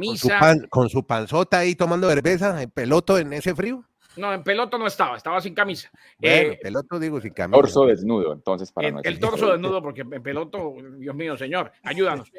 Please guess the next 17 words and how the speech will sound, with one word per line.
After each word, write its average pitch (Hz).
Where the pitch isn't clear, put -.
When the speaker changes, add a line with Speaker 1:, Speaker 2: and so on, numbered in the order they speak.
Speaker 1:
Eh, 170
pero 247
el 240
hombre, 196
el 196
hombre 165
estuvo 196
ahí, 185
estuvo 180
Taylor. 180
A 196
mí 233
me 269
encanta 233
todo 247
ese 240
colorido. 180